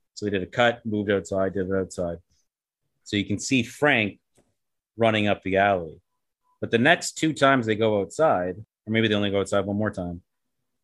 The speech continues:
they actually built, like, a fake, just the dumpster and just, like, little table. So they'd ever do a wide shot of the alley, they built that on the set so they could do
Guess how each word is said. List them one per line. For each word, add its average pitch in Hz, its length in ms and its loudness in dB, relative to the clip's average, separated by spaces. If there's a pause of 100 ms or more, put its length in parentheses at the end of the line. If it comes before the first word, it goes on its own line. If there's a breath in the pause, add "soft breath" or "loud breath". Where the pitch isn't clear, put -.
(140)
they 117 120 0
actually 117 580 0
built, 120 360 4
like, 107 140 -6
a 92 60 -2
fake, 120 460 0 (240)
just 113 220 -2
the 104 60 -4
dumpster 104 720 -2 (920)
and 101 120 -4
just, 104 280 -2
like, 95 160 -4
little 98 220 -2
table. 95 500 0
So - 120 -8
they'd 104 180 -2
ever 113 180 2
do 113 100 4
a 107 80 2
wide 104 320 4
shot 101 160 2
of 95 60 -6
the 98 80 -2
alley, 95 220 0
they 95 80 -6
built 117 300 0
that 107 220 4
on 110 200 0
the 95 80 -4
set 110 360 0
so 98 60 -14
they 95 120 -8
could 92 200 -12
do 101 420 -2